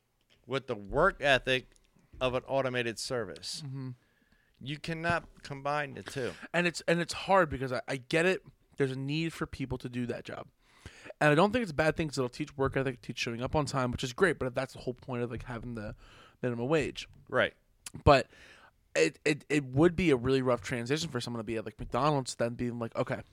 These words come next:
Speaker 2: I'm gonna go work with you," and you have, like, a two hundred person wedding or, or, you know, a hundred and twenty person funeral that ends up being three hundred and thirty.
Speaker 1: Yeah,
Speaker 2: I remember that
Speaker 1: it
Speaker 2: day.
Speaker 1: happens.
Speaker 2: Um, I remember that
Speaker 1: <laughs>
Speaker 2: day.
Speaker 1: It happens.
Speaker 2: Um, <coughs> but no, what I'm saying is, like, it's, it, there's a difference, and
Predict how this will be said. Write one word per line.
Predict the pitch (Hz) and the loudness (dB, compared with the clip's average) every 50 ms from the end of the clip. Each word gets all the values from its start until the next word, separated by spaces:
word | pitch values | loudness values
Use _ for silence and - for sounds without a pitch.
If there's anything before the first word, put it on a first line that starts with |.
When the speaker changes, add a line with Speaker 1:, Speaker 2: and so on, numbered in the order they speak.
| - - | -14 -12
Speaker 2:
I'm | 131 | -8
gonna | 127 120 | -6 -2
go | 117 120 | -2 -2
work | 117 110 120 117 113 - - - _ _ _ _ - | -2 0 -2 -4 -4 -6 -10 -20 _ _ _ _ -6
with | - 131 120 117 | -6 -6 -6 -4
you," | 120 127 127 127 123 117 113 117 - | -4 -2 -2 -2 -2 -4 -6 -8 -12
and | 117 120 127 | -12 -10 -8
you | 120 113 | -6 -2
have, | 139 127 120 113 | 0 0 0 0
like, | 127 123 - | -4 -6 -4
a | 113 104 104 _ _ _ _ _ _ - | -6 -6 -6 _ _ _ _ _ _ -10
two | - - 160 | -2 0 2
hundred | 147 143 135 135 | 2 2 2 0
person | - - 143 127 - 127 120 123 | 0 0 -2 0 -2 -4 -6 -2
wedding | 123 127 131 123 117 110 120 - - - - - - - | 0 2 2 0 -2 -4 -8 -12 -16 -20 -20 -20 -8 2
or, | - 139 143 139 139 127 - | 6 8 8 8 8 6 4
or, | - 143 143 | 4 4 4
you | 135 131 | 4 4
know, | 127 127 | 2 2
a | 123 | 2
hundred | 123 135 135 131 123 | 0 0 -4 -4 -4
and | 123 120 | -4 -4
twenty | - 135 127 123 | -4 -2 0 2
person | - 127 120 - 127 117 | 2 2 0 0 -6 -8
funeral | - 123 123 120 120 117 | -4 -2 0 2 2 2
that | 113 110 | 2 0
ends | - 120 117 | -2 -2 -4
up | 120 107 | -4 -4
being | - 110 113 113 | -4 -6 -8 -8
three | - - 117 | -8 -8 -6
hundred | 117 117 110 110 | -6 -6 -6 -8
and | 110 107 | -8 -4
thirty. | - 120 123 110 110 110 - - - - - - - - - - - | 0 0 0 2 0 -2 -4 -8 -16 -18 -16 -16 -12 -10 -10 -8 -4
Speaker 1:
Yeah, | 160 - 123 | 2 4 6
Speaker 2:
I | |
remember | 139 147 156 147 131 | 8 8 6 6 4
that | 120 131 139 | 4 4 4
Speaker 1:
it | - | 4
Speaker 2:
day. | 139 - | 2 4
Speaker 1:
happens. | 170 175 170 156 - 180 185 185 170 - - - _ - | 6 6 6 6 4 0 -2 -2 -4 -8 -10 -8 _ 4
Speaker 2:
Um, | 139 143 143 147 151 165 180 170 - 165 - | 6 8 8 8 8 6 6 4 4 6 8
I | 147 156 180 | 10 12 12
remember | 190 196 185 170 | 12 12 12 12
that | 160 165 175 - | 12 10 10 10
Speaker 1:
<laughs> | - | 8
Speaker 2:
day. | 156 135 123 - | 6 8 8 8
Speaker 1:
It | 175 | 8
happens. | 170 160 156 151 143 156 160 170 170 - | 6 6 6 6 4 2 0 0 2 8
Speaker 2:
Um, | - 156 156 151 151 151 156 156 143 - - - - - 147 | 10 10 12 12 10 8 4 2 0 2 2 2 2 2 -2
<coughs> | 165 - - _ _ _ - | -4 -4 -6 _ _ _ 4
but | - 160 156 135 - | 6 8 8 8 6
no, | 196 247 196 | 6 8 8
what | 151 147 143 | 8 6 4
I'm | 143 147 | 2 2
saying | - - 165 156 | 0 -2 -2 -2
is, | 147 127 | 0 -2
like, | 139 127 | -2 -2
it's, | 123 135 - | -2 -4 -4
it, | 175 165 131 135 139 135 123 | -6 -2 4 4 4 4 4
there's | 135 131 127 | 0 0 0
a | 127 | 2
difference, | 131 202 220 - - 139 127 - - | 2 2 0 2 0 -4 -4 -4 -6
and | - 123 120 117 113 | -4 -4 -2 -2 -4